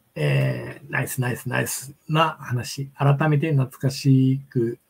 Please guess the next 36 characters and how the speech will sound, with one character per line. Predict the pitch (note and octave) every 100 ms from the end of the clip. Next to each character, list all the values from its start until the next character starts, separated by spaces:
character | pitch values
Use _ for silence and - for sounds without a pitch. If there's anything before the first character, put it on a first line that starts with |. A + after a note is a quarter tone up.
| _
も、 | E3 F3 D#3 D3
な | C#3
ぜ | C3+
か | C3
新 | - B2
鮮 | A#2 A#2
な | A#2
感 | - A2+
じ | A2
で | -
し | -
た。 | - -
そ | - D3
う |
で | C3
す | -
ね。 | A2+ A2+ G2+
そ | -
う、 | C3+
よ | D3
く |
そ | -
ん | C3
な | B2
風 | C3+
に | G#2+
言 | F#2
わ | G2+
れ | G#2
る | G#2+
ん | G#2
で |
す | - -
け |
ど | F#2
ね。 | A2 A#2+